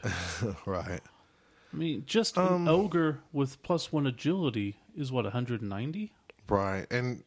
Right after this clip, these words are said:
Speaker 1: the agility doesn't, if, if I remember the rules correctly, it doesn't factor into anything for him kicking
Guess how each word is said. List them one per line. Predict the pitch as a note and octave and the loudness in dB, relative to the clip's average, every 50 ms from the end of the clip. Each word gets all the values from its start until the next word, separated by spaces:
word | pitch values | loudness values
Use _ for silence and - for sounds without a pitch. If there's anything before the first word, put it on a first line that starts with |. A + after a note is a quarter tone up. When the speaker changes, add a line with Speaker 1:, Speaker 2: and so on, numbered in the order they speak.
| _ - | _ -8
Speaker 1:
the | B2+ A2+ C#3 C#3+ | 2 4 4 6
agility | C3+ A#2+ E3 F#3 F#3+ F3+ D#3 C#3+ | 6 6 6 8 8 8 6 6
doesn't, | C3 B2+ B2+ B2+ A#2+ C#3 C3 A#2 - - | 6 6 4 4 4 2 0 0 -2 -4
if, | A#2 A2+ - - _ - | -4 -4 -4 -6 _ -4
if | B2 A#2 - | 0 2 2
I | A2+ | 2
remember | A2 A2+ B2 C#3 D3+ D#3+ E3 | 2 2 2 0 2 2 2
the | D#3 D#3 | 2 2
rules | D3+ D3+ D#3 D#3 D3 - | 2 4 4 4 2 0
correctly, | - - D#3 D3+ C#3+ C3+ - D3+ C#3+ C3 | -2 0 0 0 0 0 0 0 0 0
it | G#2+ G2 A2 | 0 -2 2
doesn't | A2+ A#2+ A#2 A#2 A2+ F#2+ | 2 2 2 2 -2 0
factor | - A2 G#2+ G2+ - G#2 F#2+ | 0 0 0 0 -2 -6 -4
into | - G#2+ G#2+ D#2 A1 - - - G#2+ - | -2 -2 -4 -4 -6 -10 -6 -4 -4 -2
anything | F2+ G2+ G2 F#2+ F2 - F2 E2 E2 | -2 -2 -2 -2 -2 -4 -6 -6 -4
for | - E2 | -6 -6
him | D#2+ D#2 C#2+ | -4 -4 -6
kicking | - - - D2 - - D#2 B1+ F2 | -6 -6 -8 -8 -6 -6 -10 -10 -10